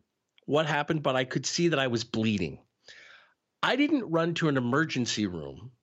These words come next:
and take up a spot there. I went to the urgent care clinic they patched me up. It was a superficial wound, no problem. And even if it was, like, something really small, they would have stitched me up. If there was something broken, they can put a cast on you.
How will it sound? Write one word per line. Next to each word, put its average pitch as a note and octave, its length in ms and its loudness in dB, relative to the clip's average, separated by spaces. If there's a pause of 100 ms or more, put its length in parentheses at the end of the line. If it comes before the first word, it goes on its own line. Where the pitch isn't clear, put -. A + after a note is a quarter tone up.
(340)
and A#2+ 140 -6
take C3+ 240 -2
up A2+ 100 -6
a B2 40 -2
spot G2+ 520 0
there. C#2 340 -8 (380)
I - 80 -2
went D#3+ 160 0
to A3 80 -2
the F#3+ 120 2
urgent D3 280 0
care A#2+ 240 0
clinic D#2+ 540 -6 (480)
they A#2+ 280 0
patched E3 440 -4
me G#2+ 140 0
up. F#2+ 260 -6 (220)
It F#2 100 -6
was D#2 140 -6
a D2 40 -4
superficial D3 760 0
wound, A2 340 2
no G#2+ 180 2
problem. A2+ 500 0 (220)
And D3+ 120 4
even B3+ 180 4
if A#3+ 120 2
it F3+ 100 2
was, D#3 420 2
like, C3 260 -2
something C3+ 300 -2
really A#2 200 0
small, A2 300 2
they B2+ 140 0
would D3 140 2
have C3+ 100 2
stitched - 400 0
me C3+ 140 2
up. A#2+ 260 -2 (320)
If A2+ 200 -4
there B2+ 100 2
was A#2 120 0
something B2 260 0
broken, B2 340 0
they B2 140 2
can C3+ 140 0
put B2+ 140 0
a A#2+ 40 -2
cast A#2+ 520 0
on A#2 220 2
you. A#2 260 2